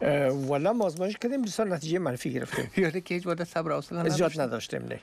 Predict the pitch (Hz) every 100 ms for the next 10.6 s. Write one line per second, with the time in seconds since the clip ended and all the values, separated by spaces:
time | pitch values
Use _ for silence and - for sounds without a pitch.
0 | - - - 156 147 139 147 180 185 165
1 | 143 - - - - - - - - 160
2 | 151 - 180 170 180 - 196 - 220 -
3 | - 190 - 208 202 233 - 359 - 269
4 | 202 190 302 240 185 170 170 - 269 269
5 | 185 - 175 226 247 226 196 208 202 208
6 | 175 165 180 170 151 147 - - 180 202
7 | 208 196 - 196 185 180 190 190 190 190
8 | 214 - - - 247 - - 226 220 -
9 | 233 - - 104 127 - - - - 147
10 | - - - - -